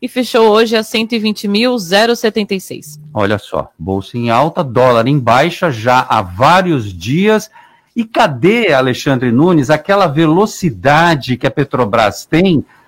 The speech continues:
Speaker 2: pra reajustar o preço da gasolina, do óleo diesel, e aquela correria, aquela loucura desenfreada, dólar baixando seguidamente, não é um dia só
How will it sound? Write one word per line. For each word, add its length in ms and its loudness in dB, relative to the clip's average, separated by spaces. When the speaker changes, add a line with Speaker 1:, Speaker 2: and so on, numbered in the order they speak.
Speaker 2:
pra 160 2
reajustar 680 0
o 80 -4
preço 680 -2
da 180 2
gasolina, 880 2
do 160 0
óleo 300 4
diesel, 960 -2
e 100 0
aquela 280 -2
correria, 640 2
aquela 200 0
loucura 640 2
desenfreada, 1000 0
dólar 420 2
baixando 800 -2
seguidamente, 1120 0
não 160 0
é 60 2
um 140 2
dia 300 -2
só 480 0